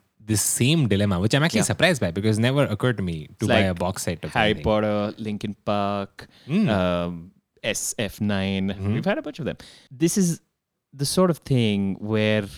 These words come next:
Speaker 2: you know, the fandom
Speaker 1: Yeah.
Speaker 2: is what K-pop is all about.
Speaker 1: One of the factors to consider is your own awareness of how long are you into things. All right?
Speaker 2: Right.
Speaker 1: And weigh that against the cost. Like, it's, it's a difficult purchase.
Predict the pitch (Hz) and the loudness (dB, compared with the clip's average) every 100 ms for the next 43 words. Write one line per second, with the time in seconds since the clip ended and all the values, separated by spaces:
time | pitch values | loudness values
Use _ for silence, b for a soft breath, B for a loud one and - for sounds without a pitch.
0 | - 123 127 127 - - 131 135 156 135 | -8 -2 0 2 0 -2 -4 0 2 2
1 | 95 85 87 - _ _ - 120 101 - | 0 -4 -10 -14 _ _ -4 -2 0 0
2 | 127 120 113 120 110 110 104 98 90 87 | 2 2 0 -2 -2 -4 -4 -2 0 -2
3 | 78 - - - - _ - 156 220 202 | -4 -12 -14 -20 -20 _ -2 0 2 4
4 | 180 170 - 135 107 98 82 - _ _ | 2 0 -2 -2 -2 -4 -6 -14 _ _
5 | _ _ _ _ - 127 120 110 - - | _ _ _ _ 0 0 2 -2 -4 -8
6 | _ - 131 151 151 143 151 120 101 104 | _ 2 6 6 6 2 2 2 2 2
7 | 110 110 110 - - - 107 113 139 - | 2 4 2 2 -4 -4 -2 -2 -2 -10
8 | _ - 117 127 131 120 120 113 113 101 | _ -4 2 4 4 4 2 2 2 2
9 | 98 98 - 78 - - _ _ - 87 | 0 -4 -8 -16 -16 -20 _ _ -12 -6
10 | 90 101 113 113 104 87 80 - 123 123 | -2 0 0 -2 -4 -6 -10 -6 -2 4
11 | 147 180 175 156 131 123 180 120 - 98 | 6 6 6 4 4 2 2 0 2 0
12 | 92 - 147 175 185 202 202 202 233 226 | 0 0 2 4 2 0 0 0 0 0
13 | 214 160 120 107 92 - | 0 0 -2 -2 -6 -10